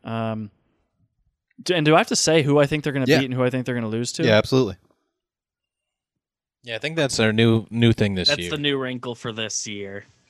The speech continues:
Speaker 1: That's the new thing.
Speaker 4: It got pretty
Speaker 1: Okay.
Speaker 4: tough
Speaker 3: Fans
Speaker 4: when we could
Speaker 3: requested
Speaker 4: all
Speaker 3: it.
Speaker 4: Not that we,
Speaker 1: Yeah.
Speaker 4: not that we have very many hard rules, and I don't think it was even a hard rule before that we all had to pick
Speaker 3: <laughs>
Speaker 4: different records, but it's tough.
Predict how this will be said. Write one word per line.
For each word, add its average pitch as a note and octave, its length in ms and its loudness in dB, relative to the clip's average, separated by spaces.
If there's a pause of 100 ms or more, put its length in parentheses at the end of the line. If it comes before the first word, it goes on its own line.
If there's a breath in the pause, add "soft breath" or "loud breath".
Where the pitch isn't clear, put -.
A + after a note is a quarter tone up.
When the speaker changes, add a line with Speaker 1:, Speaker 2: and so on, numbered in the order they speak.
(520)
Speaker 1:
That's B2 240 -10
the B2 80 -10
new A#2 160 -8
thing. G#2 380 -12 (100)
Speaker 4:
It B2 100 -12
got D3 220 0
pretty D3 200 4
Speaker 1:
Okay. C3+ 100 -2
Speaker 4:
tough - 140 2 (120)
Speaker 3:
Fans G#2+ 100 0
Speaker 4:
when A#2+ 180 -2
we B2 60 -4
could A2 60 0
Speaker 3:
requested B2 240 0
Speaker 4:
all B2 120 -2
Speaker 3:
it. - 140 -12 (380)
Speaker 4:
Not D#3 220 0
that D3+ 160 2
we, D3 120 2
Speaker 1:
Yeah. C#3 180 4 (120)
Speaker 4:
not D#3+ 240 0
that D3 160 4
we C#3 140 0
have C3+ 380 -2
very C3 320 0
many A#2+ 260 -2
hard B2 440 0
rules, A#2+ 440 -4
and A#2 80 -6
I A2+ 60 -6
don't B2 300 -2
think A#2 180 -8
it - 20 -6
was A2+ 180 -8
even A2 220 -8
a G#2+ 60 -6
hard A2+ 300 -4
rule A2+ 160 -10
before A2+ 440 -6
that G#2+ 120 -8
we A2 100 -8
all G#2 120 -6
had G#2 180 -6
to A2 60 -10
pick - 240 -8
Speaker 3:
<laughs> - 260 -12
Speaker 4:
different A2+ 360 -8
records, G#2+ 460 -10
but A#2 140 -10
it's - 180 -16
tough. A2+ 540 -8